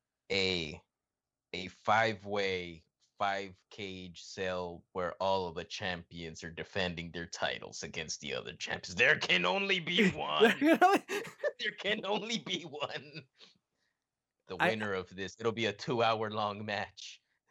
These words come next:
Speaker 1: The winner gets all of the belts. You can call him the, uh, the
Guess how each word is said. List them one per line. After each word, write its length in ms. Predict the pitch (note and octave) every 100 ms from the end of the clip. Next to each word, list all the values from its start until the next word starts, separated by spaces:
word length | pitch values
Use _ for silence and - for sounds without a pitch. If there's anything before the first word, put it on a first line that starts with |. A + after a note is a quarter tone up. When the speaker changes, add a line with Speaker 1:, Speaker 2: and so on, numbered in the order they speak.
| - G#2+
Speaker 1:
The 100 | G2+
winner 420 | G#2+ G#2+ G#2 F#2
gets 340 | G2+ F#2 -
all 240 | F#2 F2 E2+
of 80 |
the 80 | E2
belts. 680 | E2+ E2+ F2 G2 G#2 - -
You 140 | G#2
can 180 | - G2
call 240 | - G2+ F#2+
him 340 | G#2+ G2 F#2
the, 240 | F#2 F2+ E2+
uh, 220 | D#2+ D#2+ - _ _ _ _ _ _ _ F#2
the 460 | F#2 D#2+ - A#1